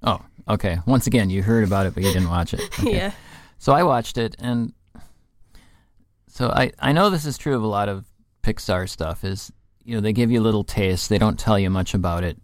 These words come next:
Speaker 1: which is good. You don't want to ruin the whole story. But, I don't know, this teaser didn't grab me that much because I felt like everything I saw in it was things I'd already seen in Pixar movies. So it didn't,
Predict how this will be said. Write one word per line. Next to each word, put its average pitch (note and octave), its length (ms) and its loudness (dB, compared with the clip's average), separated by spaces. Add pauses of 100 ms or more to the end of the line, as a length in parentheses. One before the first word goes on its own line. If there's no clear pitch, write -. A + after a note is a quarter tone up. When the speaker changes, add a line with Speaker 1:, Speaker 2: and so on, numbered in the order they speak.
(160)
Speaker 1:
which A#2+ 200 0
is A#2 80 4
good. F#2 400 2 (180)
You A2+ 120 -2
don't G2+ 160 0
want G2 140 -4
to F#2 40 -4
ruin F#2+ 220 -2
the F2 60 -2
whole F2 160 -4
story. F2+ 400 -4 (720)
But, D3 220 0 (1000)
I C#3+ 80 4
don't E3 120 4
know, A#2 160 4
this C3+ 440 -2 (320)
teaser C3+ 360 0
didn't A2+ 320 2 (260)
grab G#2+ 340 0
me C3+ 140 2
that B2+ 240 2
much C3 480 -4
because A2 500 -2 (500)
I B2+ 140 2
felt B2+ 260 0
like A#2 180 2
everything A#2+ 320 0
I F#2 100 0
saw A2 320 2
in B2+ 60 2
it - 140 -2
was G#2+ 200 -4
things A#2 260 2
I'd G2+ 180 2
already G2+ 260 2
seen G2 280 -4
in C#3 160 2
Pixar D#3+ 380 2
movies. E3+ 640 -2 (340)
So - 220 -4
it A#2 120 -2
didn't, D3+ 360 2